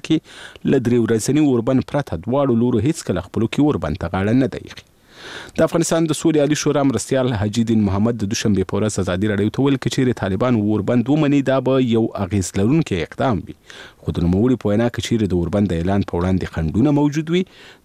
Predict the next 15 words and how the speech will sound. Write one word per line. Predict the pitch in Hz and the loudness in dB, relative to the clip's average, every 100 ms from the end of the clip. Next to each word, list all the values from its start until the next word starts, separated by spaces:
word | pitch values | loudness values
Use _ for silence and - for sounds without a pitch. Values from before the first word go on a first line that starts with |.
| 196 | 0
د | 165 - | 0 2
تاوتریخوالي | 165 160 143 - 139 139 - | -2 0 -2 0 2 0 0
کمول | 123 127 127 | 0 2 0
هم | 127 123 | -2 -2
کولی | 110 131 143 - | 0 2 2 0
شي | 92 | -4
افغانستان | - 85 82 110 117 | -2 -4 -2 0 0
اوربند | - 90 78 87 - | 0 -4 0 0 2
ته | 104 | 2
نږدې | 110 - 156 - | 2 2 0 0
کړي | 90 85 | -6 -4
او | 90 | -4
اړتیا | - - 135 | 0 2 2
ده | |
چې | 135 | 2